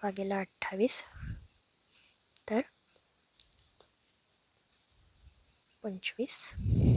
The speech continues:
उरले तीन. मग इथे पॉइंट घ्यायचा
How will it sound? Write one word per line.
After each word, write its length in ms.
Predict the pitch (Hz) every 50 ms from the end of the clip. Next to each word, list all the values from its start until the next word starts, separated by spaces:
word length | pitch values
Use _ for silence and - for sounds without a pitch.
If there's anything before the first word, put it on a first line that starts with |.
| - - - - - - 202
उरले 320 | 190 190 - - 202 196
तीन. 400 | 185 _ _ - - 202 190 208 - _ _ _ _ _ _ _ _ - - - - _ _ _ _ _ _ _ - - _ _ _ -
मग 80 | 208 196
इथे 280 | 196 - - - 226 220 - _ - -
पॉइंट 260 | 202 196 202 208 208
घ्यायचा 400 | 208 196 190 185 185 - -